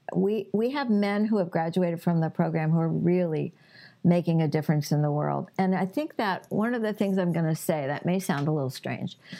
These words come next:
is that when I think about this organization, Sex Coach U, and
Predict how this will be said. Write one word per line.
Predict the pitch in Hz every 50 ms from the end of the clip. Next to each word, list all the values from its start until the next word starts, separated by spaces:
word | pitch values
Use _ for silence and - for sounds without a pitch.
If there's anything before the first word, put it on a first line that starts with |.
| - - - - - - - _ _
is | - 202 196 175
that | 196 190 185 180 -
when | 202 202
I | 202 208
think | 208 - 311 339 -
about | 453 427 - 226 220 214 -
this | - 185 175 165 - - - -
organization, | 175 175 165 175 170 165 160 151 156 147 143 147 143 - 147 147
Sex | 143 - - 151 151 - -
Coach | - - 170 156 151 - -
U, | 156 147 143 131 131 - - -
and | 156 165 160 156 -